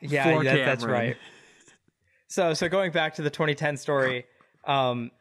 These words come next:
Speaker 1: there's a beautiful moment where we all said the oath together, um, <laughs> and then they open it up for Q and A,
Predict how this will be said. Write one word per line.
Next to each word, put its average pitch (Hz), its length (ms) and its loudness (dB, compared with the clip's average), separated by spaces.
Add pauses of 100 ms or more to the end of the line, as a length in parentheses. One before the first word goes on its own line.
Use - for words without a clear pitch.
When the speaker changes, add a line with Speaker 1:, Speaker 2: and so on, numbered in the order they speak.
(160)
Speaker 1:
there's 143 180 -2
a 143 80 2
beautiful 165 320 0
moment 143 160 0
where 131 80 0
we 135 60 2
all 131 100 2
said 131 140 -2
the 127 120 -6
oath 120 120 -6
together, 113 480 -6 (400)
um, 123 420 0 (200)
<laughs> - 200 -20
and 139 160 -2
then 127 280 0
they 143 160 0
open 147 200 0
it 135 60 2
up 135 140 0
for 131 80 -8
Q 131 220 -4
and 127 100 -2
A, 123 280 0